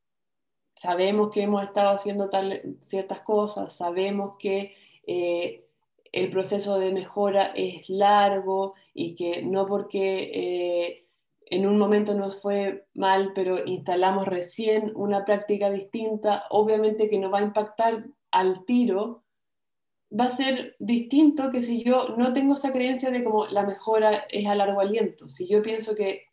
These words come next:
tiene que pasar al tiro un cambio, quizá voy a decir, "Ah, ya, entonces este programa que estamos haciendo no sirve, vamos a cambiarlo". Entonces ahí está también, eh, algo muy importante respecto a la, las implicancias para la acción.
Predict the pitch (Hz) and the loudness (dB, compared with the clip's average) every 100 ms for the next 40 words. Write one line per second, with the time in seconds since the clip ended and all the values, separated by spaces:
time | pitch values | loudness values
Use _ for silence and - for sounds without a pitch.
0 | _ 202 214 208 190 202 196 180 240 247 | _ 2 4 4 0 0 -2 0 0 2
1 | 269 247 285 269 269 294 - _ _ _ | 2 0 2 2 2 -4 -6 _ _ _
2 | 214 214 214 214 196 208 196 170 165 185 | 0 2 2 2 4 6 4 0 -2 2
3 | 214 220 214 214 240 254 240 247 247 277 | 2 4 4 6 4 2 0 0 2 0
4 | - 214 202 208 160 - - 175 196 190 | 0 -2 -2 -2 -6 -8 -8 -4 -2 -2
5 | 175 165 - - - _ _ _ _ _ | -2 -4 -8 -14 -20 _ _ _ _ _
6 | _ _ _ _ _ _ 190 196 - 190 | _ _ _ _ _ _ -10 -6 -2 0
7 | 240 240 262 254 240 247 285 285 - _ | 0 0 -2 2 2 4 4 2 -2 _
8 | 190 190 - _ _ - 208 208 220 247 | -6 -6 -8 _ _ -2 0 0 0 0
9 | 240 254 - 269 277 294 320 - _ _ | -2 -6 -4 -4 -2 -4 -6 -14 _ _
10 | _ _ - 220 - 233 226 - 240 - | _ _ -8 -8 -4 -4 -4 -2 -2 0
11 | 214 214 - 202 196 190 190 196 - _ | 2 2 0 -2 -2 0 -2 -6 -14 _
12 | 185 185 190 190 185 196 202 208 190 185 | -6 -4 -6 -6 -4 -4 -4 -8 -6 -8
13 | - - | -12 -20